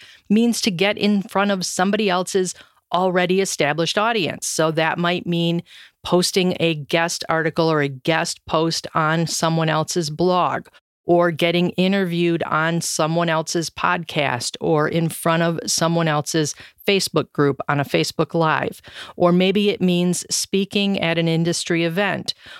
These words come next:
Or it might mean syndicating your content on Medium or LinkedIn or SlideShare. It might also mean making use of social bookmarking sites like BizSugar or Reddit or Pinterest.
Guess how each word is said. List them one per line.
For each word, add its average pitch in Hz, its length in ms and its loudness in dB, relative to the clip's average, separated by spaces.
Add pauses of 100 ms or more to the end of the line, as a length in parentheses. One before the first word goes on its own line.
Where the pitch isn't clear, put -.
(140)
Or 214 360 2
it 185 120 0
might 196 360 0
mean 196 260 2
syndicating 202 880 0
your 151 140 0
content 156 760 0
on 151 360 0
Medium 190 640 0
or 147 140 0
LinkedIn 185 800 0
or 156 300 2
SlideShare. - 880 -2 (800)
It 185 100 4
might 208 220 4
also 233 300 2
mean 208 440 2
making 185 380 0
use 190 300 0
of 170 240 -2
social 170 420 0
bookmarking 160 640 -2
sites 143 380 -4
like 151 260 0
BizSugar 147 840 0
or 147 200 0
Reddit 160 520 0
or 147 140 -2
Pinterest. - 720 -2